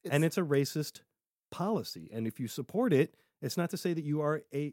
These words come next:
Speaker 1: racist, but you're supporting a racist policy.
Speaker 2: Right. But I mean, the entire Trump election is all based on mathematics.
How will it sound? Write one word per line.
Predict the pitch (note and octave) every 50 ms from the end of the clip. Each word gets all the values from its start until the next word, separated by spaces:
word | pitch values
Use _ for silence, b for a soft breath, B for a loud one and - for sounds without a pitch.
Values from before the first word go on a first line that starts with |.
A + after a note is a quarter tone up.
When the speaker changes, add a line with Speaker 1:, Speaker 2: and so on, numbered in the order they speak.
| - _ A2+
Speaker 1:
racist, | A2 A2 A2+ B2 - - G#3+ A3+ - - - _ _ _ _ _ _ _ _ _ _ _ _ _ _ _ _ _ _
but | - D#3+ C#3+
you're | C3+ B2+
supporting | - - B2 - G#2+ F2+ F#2 G2 G#2+ G#2
a | G#2
racist | G2+ G2+ G#2+ - - A2+ -
policy. | - - A2 A#2+ B2+ A#2+ - - - _
Speaker 2:
Right. | - C3 G2 - _ _ _ -
But | C3+ C#3
I | D3
mean, | C#3+ C#3 C#3 C3+ C3
the | C3+ C#3
entire | C3 C3 C3 - D3 D#3 D3+ D3 C#3+ C3+ B2 A#2 A2+ -
Trump | - - - C3 B2 A#2+ A2 - _ -
election | - G2+ G2 G#2 A2+ - - - - F#2+ E2
is | D#2+ F2
all | - - G#2 G#2
based | F#2+ G2 G2+ G2 - -
on | F2+ F2
mathematics. | F2+ F2+ F2+ - - F2+ F2 E2 - - _ - -